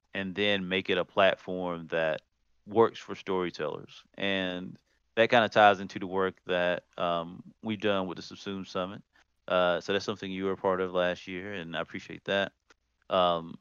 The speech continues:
you know, with the help of Maya Crown Williams and Chemical Wear and other folks on Subsume, uh, at that point,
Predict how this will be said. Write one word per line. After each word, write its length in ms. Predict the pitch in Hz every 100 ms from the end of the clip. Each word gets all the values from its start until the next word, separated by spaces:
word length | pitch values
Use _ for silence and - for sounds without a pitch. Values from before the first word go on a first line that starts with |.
| _
you 140 | - 104
know, 140 | 98
with 180 | 92 87
the 80 | 92
help 340 | 95 92 92 80
of 300 | 80 80 -
Maya 300 | 82 82 82
Crown 280 | 85 80 87
Williams 540 | 98 95 98 98 87
and 400 | - 50 - - _ _ -
Chemical 380 | 95 85 85 80
Wear 420 | 101 101 98 92
and 80 | 90
other 160 | 90
folks 360 | - 92 85 -
on 180 | 90 87
Subsume, 680 | 98 - 110 104 101 95 90 -
uh, 260 | 92 90 90
at 140 | 95 95
that 180 | 110
point, 360 | - 92 87